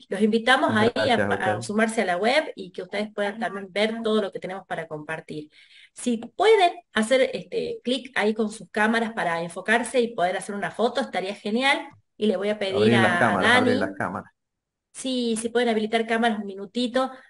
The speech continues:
Speaker 1: para hacer la, la foto, sería muy bueno, que nos queda como un recuerdito.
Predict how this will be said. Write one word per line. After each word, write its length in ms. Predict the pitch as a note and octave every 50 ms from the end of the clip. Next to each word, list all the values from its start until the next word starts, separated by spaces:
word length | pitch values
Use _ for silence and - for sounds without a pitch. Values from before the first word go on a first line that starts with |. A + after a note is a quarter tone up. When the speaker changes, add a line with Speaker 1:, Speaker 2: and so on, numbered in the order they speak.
| _ -
Speaker 1:
para 220 | - F#3 F3+ F3+
hacer 180 | F3+ - G#3 G#3
la, 320 | G3+ F3+ E3+ E3 D#3 D3+
la 140 | D#3 D#3+ -
foto, 340 | - G#3 A3 A3+ A3+ B3 A3
sería 260 | - F#3+ F3+ F#3 F#3
muy 180 | G3 G3+ G3+
bueno, 420 | G3 A#3 C4+ C#4 C4 B3+ B3+ B3 B3+
que 80 | -
nos 100 | - D#3
queda 220 | - - F3 F3 F3
como 160 | F3+ E3+ F3
un 80 | F3 E3+
recuerdito. 640 | F3 E3 - F3+ F3 F3+ A#3 B3 A3 - D4+ D4+